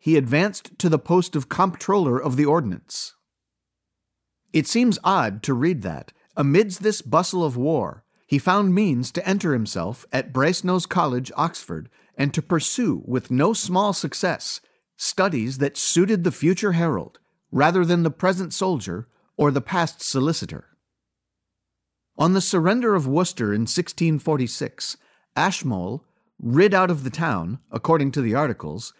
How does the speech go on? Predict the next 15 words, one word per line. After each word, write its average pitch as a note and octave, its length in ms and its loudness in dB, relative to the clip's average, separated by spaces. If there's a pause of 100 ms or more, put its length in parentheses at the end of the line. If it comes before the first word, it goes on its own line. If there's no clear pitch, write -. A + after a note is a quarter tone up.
(340)
and C#3 180 2
betook D3 380 0
himself C#3 500 -2
to C#3 120 0
his C3 180 0
father-in-law C3+ 640 0
in D3+ 160 -4
Cheshire. E3 460 -6 (1400)
This G#3+ 280 2
was F#3+ 160 0
a E3+ 40 4
momentous D3+ 640 2
visit D3+ 380 0
for C3+ 160 -2
Freemasons, A#2 840 -2